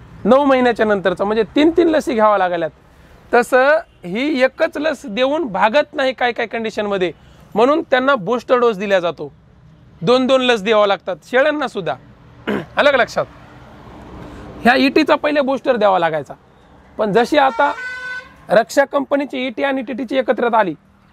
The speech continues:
तर त्यावेळेस तिला बूस्टर देण्याची गरज नाही. पीपीआरचा कालावधी किती हो? एकदा जर दिली तर तीन वर्ष देण्याची गरज नाही, पण दरवर्षी पण रिपीट करू शकता.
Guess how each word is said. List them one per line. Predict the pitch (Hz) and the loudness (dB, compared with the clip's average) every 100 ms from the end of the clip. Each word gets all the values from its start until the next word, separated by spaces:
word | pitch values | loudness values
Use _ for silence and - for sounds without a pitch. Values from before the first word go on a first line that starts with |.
| - | -8
तर | |
त्यावेळेस | 175 226 254 269 - | 2 2 4 0 -2
तिला | 247 | -2
बूस्टर | 247 226 - 233 | -2 -4 -4 -4
देण्याची | 220 220 208 | -2 -4 -4
गरज | 190 202 240 330 _ _ - | 2 4 4 2 _ _ -4
नाही. | 185 156 135 _ _ _ - - - - | -2 -2 -12 _ _ _ -20 -20 -20 -2
पीपीआरचा | 254 294 294 269 294 | 0 4 2 2 -2
कालावधी | 285 285 294 285 | 0 0 0 -4
किती | 294 311 | -8 0
हो? | 302 | 2
एकदा | 240 233 233 269 | 2 -2 0 0
जर | 277 | 2
दिली | 247 277 | -2 -4
तर | 269 | -4
तीन | 285 - 285 285 | -8 -2 -2 2
वर्ष | 262 262 | 0 0
देण्याची | 233 233 233 285 | -2 -2 -2 -4
गरज | 208 214 269 294 _ _ - | 0 4 2 0 _ _ -2
नाही, | 233 240 180 _ _ _ _ | 0 0 -4 _ _ _ _
पण | 226 202 | -6 0
दरवर्षी | 247 269 269 254 | 4 4 2 0
पण | 262 269 247 | -6 -4 -4
रिपीट | 233 269 254 - | -4 -6 -6 -2
करू | 220 262 381 _ _ - | 0 0 -2 _ _ 0
शकता. | 285 269 - | 0 0 -2